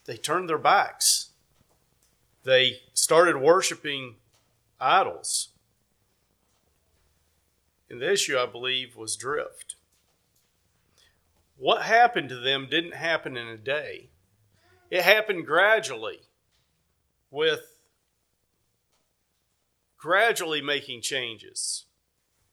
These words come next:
It may have been caused by complacency. It could be that before they had taken possession of the land and settled, that they had a goal they were striving for. And once they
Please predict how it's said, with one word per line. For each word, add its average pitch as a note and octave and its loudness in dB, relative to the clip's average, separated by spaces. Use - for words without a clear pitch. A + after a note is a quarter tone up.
It G3 -2
may F#3 2
have F3 -2
been E3 -2
caused D#3+ -4
by C#3 -6
complacency. C3 -8
It C3+ -20
could E3 -8
be D#3+ -4
that A#2+ -10
before E3+ -4
they F3 0
had E3 -4
taken E3 -6
possession D3+ -2
of C3+ -12
the C3 -14
land D3 -6
and B2 -10
settled, D#3 0
that B2 -10
they D#3+ 2
had F3 2
a D3+ -8
goal F3+ 8
they D3+ 2
were C3+ 0
striving F3 6
for. A2 -2
And C#3 -2
once F#3+ 8
they E3+ 4